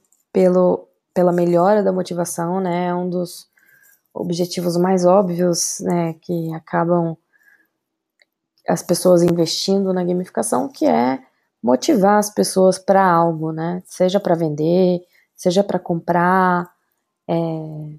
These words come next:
seja pra motivar os seus colaboradores ali dentro do ambiente de trabalho. E por trás da motivação existe a dopamina,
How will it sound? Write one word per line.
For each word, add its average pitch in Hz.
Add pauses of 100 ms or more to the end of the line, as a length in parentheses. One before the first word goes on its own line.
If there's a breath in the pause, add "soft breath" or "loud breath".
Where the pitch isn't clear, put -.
(200)
seja 175
pra 190 (480)
motivar 196
os 180
seus 185
colaboradores 180
ali 175
dentro 170 (540 soft breath)
do 180
ambiente 175
de -
trabalho. 156 (760 soft breath)
E 208
por 240
trás 247
da 247
motivação 247
existe 262
a -
dopamina, 254